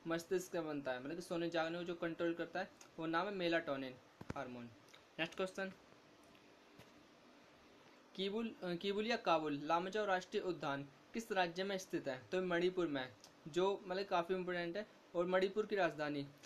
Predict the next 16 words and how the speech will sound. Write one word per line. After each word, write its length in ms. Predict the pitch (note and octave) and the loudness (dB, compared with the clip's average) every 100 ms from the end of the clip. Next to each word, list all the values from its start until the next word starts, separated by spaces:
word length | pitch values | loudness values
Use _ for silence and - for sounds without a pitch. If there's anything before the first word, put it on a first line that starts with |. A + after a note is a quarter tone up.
| - - | -18 -6
इम्फाल, 460 | F#3 E3+ D#3 C3 B2+ - | -4 0 2 2 -2 -10
इम्फाल 300 | D#3+ E3+ E3+ | -4 0 2
इसकी 220 | E3+ F3+ | 0 2
राजधानी। 440 | E3+ E3 E3+ G3 - - - F3 | 2 2 -2 -4 -10 -20 -6 -2
और 80 | |
ये 260 | F3 G#3+ G#3 - - | 4 4 4 -4 0
कीबुल 280 | F#3 G3 | 2 2
लामजाओ 360 | F3+ F3 F3+ G3 | 2 0 0 -2
नेशनल 300 | F#3+ F#3 F#3 | -2 -2 -4
पार्क 380 | F3+ E3 D#3+ D#3 | 0 2 2 -2
है, 240 | A#2+ G#2+ - - - - - - | -6 -8 -20 -20 -20 -20 -12 -2
मतलब, 140 | F#3+ | 2
राष्ट्रीय 360 | F#3 E3+ - F#3+ | 4 4 2 -2
उद्यान 320 | D#3+ D#3+ D#3+ | 0 -2 -2
जो 100 | D3+ | -2
है, 120 | C#3 | -4